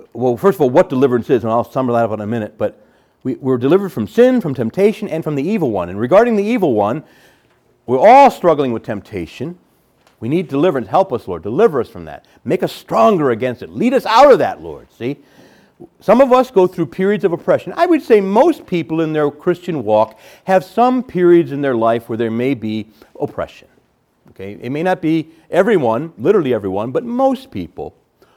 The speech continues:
who are making significant progress in the spiritual life will often be attacked by the evil one in a particular way at some point. Don't be afraid.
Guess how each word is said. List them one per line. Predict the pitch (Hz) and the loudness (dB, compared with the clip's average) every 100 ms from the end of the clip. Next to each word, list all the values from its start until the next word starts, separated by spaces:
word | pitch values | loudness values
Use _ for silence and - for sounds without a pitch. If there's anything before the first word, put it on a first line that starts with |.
| _ 180 | _ -2
who | |
are | 170 | 0
making | 165 170 147 | -2 -4 -8
significant | 131 139 165 170 139 | -6 -4 -4 -6 -10
progress | - 127 123 120 110 | -2 -2 0 -4 -6
in | 107 | -12
the | |
spiritual | 98 - 113 110 101 | -12 -6 -6 -4 -6
life | 92 92 - _ - | -4 -4 -6 _ -6
will | 139 139 | 0 2
often | 147 151 151 | 2 0 -6
be | 123 | -6
attacked | 113 - 104 104 | -6 -8 -10 -10
by | - | -10
the | 95 | -10
evil | 101 98 92 | -10 -10 -8
one | 85 85 82 - _ | -8 -10 -12 -18 _
in | - 98 | -16 -14
a | |
particular | 90 - 107 101 | -12 -10 -8 -4
way | 95 92 | -2 -2
at | 87 | -4
some | - 98 80 | -8 -14 -12
point. | 78 | -12
Don't | 135 220 | -8 -6
be | 262 | -6
afraid. | 269 - 95 78 87 | -8 -8 -8 -8 -12